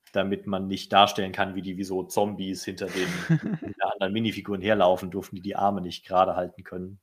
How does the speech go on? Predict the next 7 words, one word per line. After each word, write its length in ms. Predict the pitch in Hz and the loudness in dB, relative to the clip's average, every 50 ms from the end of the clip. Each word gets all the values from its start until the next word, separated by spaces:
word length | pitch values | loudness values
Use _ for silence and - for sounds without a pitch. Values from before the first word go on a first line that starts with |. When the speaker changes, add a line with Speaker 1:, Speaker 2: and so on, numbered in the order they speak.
| _ - | _ -16
Speaker 1:
Deswegen 360 | 101 - - 98 95 92 95 | -16 -12 -10 -10 -10 -6 -6
hatten 200 | 95 92 - 98 | -8 -8 -8 -8
die 80 | 98 95 | -10 -10
so 320 | 90 90 90 90 92 90 - _ _ _ _ _ _ _ _ _ _ _ - | -8 -10 -10 -10 -10 -12 -14 _ _ _ _ _ _ _ _ _ _ _ -6
diese 200 | 107 101 98 - | -4 -2 2 4
alten 480 | 104 104 101 - 101 90 87 87 - _ _ _ | 4 2 2 0 -6 -8 -8 -10 -14 _ _ _
Skelett-Schultergelenke. 1600 | - - - - 98 95 98 95 - - - - _ _ _ _ - - - 104 92 101 92 95 92 92 90 90 92 - 107 104 | -20 -16 -10 -8 -4 -4 -4 -4 -6 -10 -16 -16 _ _ _ _ -14 -10 -8 -8 -6 -8 -8 -8 -8 -8 -8 -10 -10 -12 -12 -14